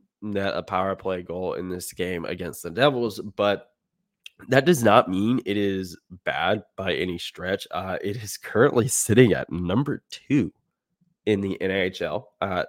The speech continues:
twenty-seven point seven percent. Uh, loving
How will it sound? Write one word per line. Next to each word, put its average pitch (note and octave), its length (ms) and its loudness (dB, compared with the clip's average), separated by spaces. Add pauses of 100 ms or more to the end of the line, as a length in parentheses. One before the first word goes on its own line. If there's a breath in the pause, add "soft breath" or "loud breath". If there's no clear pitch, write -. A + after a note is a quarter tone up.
twenty-seven F#2+ 680 0
point - 240 -4
seven E2 320 -6
percent. E2+ 420 -8 (600 soft breath)
Uh, F#2+ 380 0
loving F#2+ 840 -2